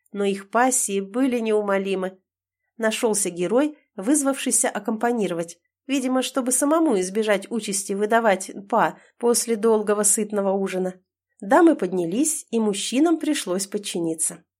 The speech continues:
Все дружно перетекли в большую гостиную, которую решено было использовать за место бального зала. Насчёт репертуара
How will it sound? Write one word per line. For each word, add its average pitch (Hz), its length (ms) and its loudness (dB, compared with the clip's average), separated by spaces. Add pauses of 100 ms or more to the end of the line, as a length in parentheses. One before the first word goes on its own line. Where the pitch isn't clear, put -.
(260)
Все - 280 2
дружно 269 480 2
перетекли 220 560 -2
в 254 60 0
большую 208 440 0
гостиную, 202 760 -2
которую 196 460 -2
решено 202 420 -2
было 196 240 0
использовать 190 640 0
за 190 120 0
место 190 320 -2
бального 175 420 -2
зала. 165 400 -2 (840)
Насчёт 202 460 0
репертуара 202 760 0